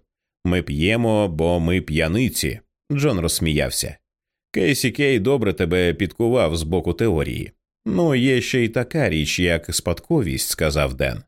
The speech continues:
«Кейсі завжди відкидає цей чинник на узбіччя, але він все одно присутній». «Твій батько пив?» «І він, і матінка моя дорога обоє. Вони самі тільки удвох могли б забезпечувати регулярний виторг бару в кантрі-клубі.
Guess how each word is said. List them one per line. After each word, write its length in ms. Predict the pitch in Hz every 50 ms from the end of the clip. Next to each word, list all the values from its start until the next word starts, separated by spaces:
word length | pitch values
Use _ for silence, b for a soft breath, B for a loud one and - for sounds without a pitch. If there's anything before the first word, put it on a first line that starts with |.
| _ _ _ _ _ _ _ _ _
«Кейсі 360 | - 208 202 190 185 - 139
завжди 400 | 107 107 131 131 127 120 113 110
відкидає 560 | 95 95 87 - - 80 76 87 92 92 90
цей 320 | 82 - - 90 87 87 82
чинник 500 | - - - 135 135 123 117 110 - -
на 140 | 101 95 95
узбіччя, 680 | 95 82 90 117 156 151 - - - - 67 - - - _ _ _ _ _ _
але 220 | - 190 175 170
він 160 | 160 165 156 139
все 220 | - - - 113
одно 320 | 101 87 78 85 90 87
присутній». 760 | - 85 92 87 - - 143 120 - - 78 73 64 - - _ _ _ _ _ _ _ _ _
«Твій 300 | - 92 104 117 120 120
батько 460 | 113 113 120 117 110 - - 131 120 -
пив?» 340 | - 208 226 214 196 - - _ _ _ _ _ _ _ _ _ _ _ -
«І 140 | - 170 165
він, 300 | 165 175 175 160 135 -
і 100 | - 107
матінка 460 | 107 113 123 120 - 107 92 85 92 87
моя 240 | 87 85 85 87
дорога 420 | 80 82 82 82 78 76 87 90 90
обоє. 720 | - - 85 76 67 78 78 71 69 64 - - 60 - _ _ _ _ _ _ _ -
Вони 280 | 247 196 190 185 170
самі 320 | 156 - 143 135 139 143 127
тільки 340 | - 120 107 90 - - 104
удвох 400 | 98 87 80 101 120 113 - 107
могли 300 | 98 82 76 98 110 101
б 60 | 90
забезпечувати 760 | 90 85 78 85 - - - 123 117 - - 98 90 - 98
регулярний 560 | 90 82 82 87 90 98 101 101 95 98 87
виторг 380 | 82 104 113 107 107 98 87 82
бару 340 | 80 92 98 98 98 101 95
в 80 | -
кантрі-клубі. 880 | - - 98 95 92 90 98 95 - 143 147 143 107 76 69 60 -